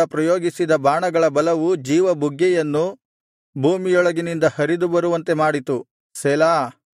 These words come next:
ಬೆಟ್ಟಗಳು ನಿನ್ನನ್ನು ನೋಡಿ ತಳಮಳಗೊಳ್ಳುತ್ತಿವೆ. ಪ್ರವಾಹದೂಪಾದಿಯಲ್ಲಿ ಆಕಾಶವು ಮಳೆಗರೆಯುತ್ತಿದೆ. ಸಾಗರವು ಆರ್ಭಟಿಸಿ ಅಲೆಗಳನ್ನು ಮೇಲಕ್ಕೆ ಎತ್ತುತ್ತದೆ.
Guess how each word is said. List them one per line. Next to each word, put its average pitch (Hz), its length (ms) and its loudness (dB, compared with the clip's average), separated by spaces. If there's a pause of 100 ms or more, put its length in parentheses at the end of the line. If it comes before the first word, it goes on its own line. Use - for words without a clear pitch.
(520)
ಬೆಟ್ಟಗಳು 180 580 2
ನಿನ್ನನ್ನು 165 420 -2
ನೋಡಿ 170 360 0
ತಳಮಳಗೊಳ್ಳುತ್ತಿವೆ. 165 1000 0 (640)
ಪ್ರವಾಹದೂಪಾದಿಯಲ್ಲಿ 170 1300 2
ಆಕಾಶವು 170 680 0
ಮಳೆಗರೆಯುತ್ತಿದೆ. 165 1080 0 (600)
ಸಾಗರವು 170 520 2
ಆರ್ಭಟಿಸಿ 165 680 0
ಅಲೆಗಳನ್ನು 170 680 0
ಮೇಲಕ್ಕೆ 165 520 0
ಎತ್ತುತ್ತದೆ. 147 640 -2